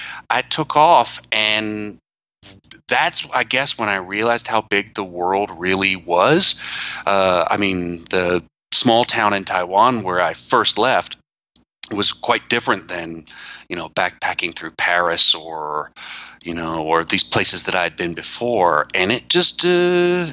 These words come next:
it, you know, it just kinda opened something up in me, and I needed,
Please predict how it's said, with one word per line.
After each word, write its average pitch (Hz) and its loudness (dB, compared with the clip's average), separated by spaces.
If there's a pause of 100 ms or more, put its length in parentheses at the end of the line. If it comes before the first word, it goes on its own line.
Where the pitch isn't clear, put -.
(120)
it, - -4
you 156 2
know, 123 4
it 127 2
just - 2
kinda 175 2
opened 156 2
something 147 2
up 139 0
in 101 -2
me, 95 0
and 92 0
I 95 2
needed, 113 0